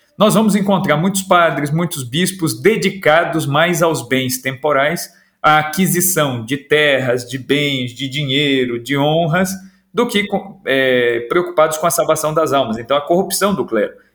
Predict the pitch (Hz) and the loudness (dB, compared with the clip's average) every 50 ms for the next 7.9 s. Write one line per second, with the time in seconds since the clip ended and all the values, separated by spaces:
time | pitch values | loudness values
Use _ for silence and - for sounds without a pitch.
0 | _ - 139 156 180 - - 139 135 117 131 147 160 160 151 165 156 135 139 127 | _ -2 0 0 0 0 0 0 2 2 2 2 2 0 2 2 2 2 2 2
1 | 104 - - - _ _ _ _ _ - 104 117 135 139 135 - - - - - | 0 -4 -8 -14 _ _ _ _ _ -4 0 0 0 0 -2 -8 -16 -20 -20 -20
2 | - - - - 143 - - 214 226 240 - - 196 185 190 143 143 170 175 - | -10 -2 0 0 0 2 2 2 2 2 2 2 0 0 0 2 2 2 2 2
3 | - 135 143 156 175 175 - 151 131 131 147 151 - - 139 135 131 127 - 95 | 0 -2 0 0 0 0 0 0 0 0 -2 -4 -2 -2 0 0 0 -2 -4 -6
4 | 98 113 123 127 123 113 107 - 127 120 123 156 156 139 131 123 113 107 104 104 | -4 -4 -2 -2 -4 -6 -6 -4 -4 -2 -2 -2 -2 -2 -2 0 0 0 -2 -4
5 | 107 107 104 135 135 131 113 107 120 131 123 123 127 127 - 120 117 117 131 143 | -4 -2 0 2 2 0 0 -2 -2 -2 0 0 -2 -4 -6 -8 -6 -2 0 0
6 | 151 156 - - 113 113 113 107 110 117 117 113 107 - 107 113 131 139 135 - | 0 0 -2 -6 -8 -8 -8 -4 -2 -2 -2 -2 -4 -6 -6 -4 -6 -6 -8 -12
7 | - _ _ _ _ _ _ - 117 123 131 139 139 139 139 127 120 | -20 _ _ _ _ _ _ -2 0 2 2 2 2 2 0 0 0